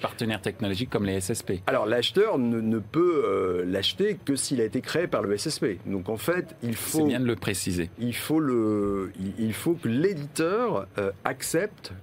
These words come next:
Speaker 2: que un S S P lambda, euh, propose des curated deals sur son inventaire.
Speaker 1: Hmm,
Speaker 2: Voilà.
Speaker 1: d'accord.
Speaker 2: Donc, euh, c'est, c'est, quelque part, il se défait d'une relation où il se, euh, il, il a moins la maîtrise des choses,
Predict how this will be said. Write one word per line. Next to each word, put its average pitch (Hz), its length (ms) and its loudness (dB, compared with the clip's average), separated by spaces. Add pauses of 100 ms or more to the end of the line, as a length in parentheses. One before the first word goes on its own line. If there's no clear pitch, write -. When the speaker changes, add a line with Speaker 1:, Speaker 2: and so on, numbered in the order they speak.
(300)
Speaker 2:
que 202 320 2 (580)
un 92 260 -2
S 123 180 -2
S 123 160 -4
P 131 320 2
lambda, 110 680 0
euh, 95 920 -2 (360)
propose 147 400 0
des 131 100 0
curated 113 360 -2
deals 160 260 0
sur 160 200 -2
son 147 100 0
inventaire. 113 380 -2 (200)
Speaker 1:
Hmm, 113 100 2
Speaker 2:
Voilà. 101 160 2
Speaker 1:
d'accord. 107 180 -2
Speaker 2:
Donc, 80 100 -4
euh, 107 100 0 (400)
c'est, 131 340 -2
c'est, 123 420 -2 (240)
quelque 160 180 0
part, 185 200 2
il 135 120 2
se - 140 0
défait 170 540 2
d'une 123 200 0
relation 120 680 0
où 113 220 2
il 110 100 0
se, 107 460 0 (500)
euh, 98 1500 -4 (200)
il, 120 360 -2
il 113 80 4
a 110 80 2
moins 143 220 2
la 151 100 2
maîtrise 135 320 0
des 120 100 0
choses, 214 460 0